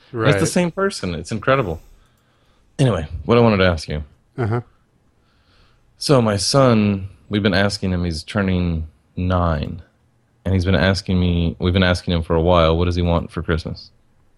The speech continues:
Speaker 1: Okay?
Speaker 2: Okay.
Speaker 1: The original answer was, like, an airsoft gun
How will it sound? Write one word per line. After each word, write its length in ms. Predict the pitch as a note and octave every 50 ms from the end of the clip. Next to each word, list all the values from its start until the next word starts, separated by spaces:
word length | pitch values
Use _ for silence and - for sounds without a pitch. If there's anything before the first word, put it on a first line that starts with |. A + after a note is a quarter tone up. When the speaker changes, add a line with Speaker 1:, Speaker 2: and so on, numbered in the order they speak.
| _ _ _ _ _ _ _ _ _ _ _ _ _ _ _ _ _
Speaker 1:
Okay? 380 | - E2+ E2+ F#2 F2+ G2 A2+ A#2+ - _ _ _ _ _ _ _
Speaker 2:
Okay. 340 | C#3 A2 F#2+ G#2+ G2 G2 G#2+ - _ _ _ _ _ _ _ _ _ _ _ _ _ _ _ _ _ _ _ _ _ _ _
Speaker 1:
The 160 | _ G2 F#2+ G2
original 680 | G#2 A#2 A#2+ B2+ C3 C3 B2 B2 A#2+ A#2+ A#2 A#2 - -
answer 300 | A2 G#2+ G#2+ G#2 - G#2+
was, 140 | F#2+ F#2+ F2
like, 140 | F#2 F2+ F2+
an 80 | F2+
airsoft 600 | - D#2+ F#2+ G2 G2 - G#2 G2 G2 G2 - - -
gun 500 | - F#2+ F#2+ F#2+ F#2+ F#2 F#2 F#2 F2+